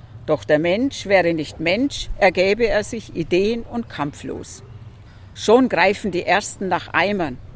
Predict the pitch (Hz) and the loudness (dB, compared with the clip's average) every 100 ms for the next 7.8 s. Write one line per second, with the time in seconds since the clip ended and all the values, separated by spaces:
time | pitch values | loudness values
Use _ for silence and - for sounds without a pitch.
0 | - 180 - 175 214 208 170 - 143 170 | -6 -4 -2 -2 -2 -2 -4 -8 -2 0
1 | 180 - 131 113 - - - - - - | -2 -4 -10 -10 -14 -18 -18 -18 -18 -18
2 | - - 175 - 190 208 175 170 165 240 | -12 0 0 4 4 4 2 2 2 0
3 | - 302 285 302 330 - - 262 - 220 | 0 -2 -2 -2 -4 -6 -8 -8 -4 -2
4 | 151 123 - - - - - - - - | -2 -4 -6 -10 -16 -18 -20 -20 -20 -8
5 | - 156 180 185 240 294 - 185 - - | -2 2 2 4 4 4 0 -6 -6 0
6 | 220 - 269 277 - - - 185 202 175 | 0 0 -2 -2 -10 -4 2 2 0 -4
7 | 202 226 247 - - 285 294 339 | 0 0 -2 -6 -6 0 0 0